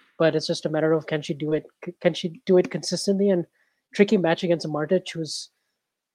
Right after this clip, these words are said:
very difficult on clay because she's, she has such a good backhand slice. She moves the ball around really well. She's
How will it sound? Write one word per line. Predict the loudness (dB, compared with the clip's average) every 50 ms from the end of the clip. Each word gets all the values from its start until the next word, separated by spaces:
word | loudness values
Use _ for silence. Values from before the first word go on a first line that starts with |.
| _ -6
very | 2 6 8 8 8 8
difficult | 4 2 -4 -4 -2 -2 0 0 0
on | 0 -2 -2
clay | -2 0 0 0 0
because | -2 -6 -8 -8 -10 -10 -10
she's, | -10 -10 -10 -10 -10 -10 -12 -12 -14 -18 _ _ _ _ _ _ _ _ _ _ _ _
she | -10 -8 -4
has | -2 -2 -2
such | -2 -4 -4 -4
a | -2
good | 0 -2 2
backhand | 2 2 2 2 0 -6 -8 -6 -8
slice. | -6 -2 2 2 2 2 2 0 -2 -6 -8
She | -8 -8 -8 -6 -8 -8
moves | -12 -14 -8 -6 -4 -4 -4 -4
the | -6
ball | -4 -4 -4 -4 -4
around | -4 -4 -4 -4 -2
really | -2 -2 -2
well. | -2 -2 -2 -2 -2 -2 -4
She's | -6 -8 -10 -12 -12 -14 -16 -16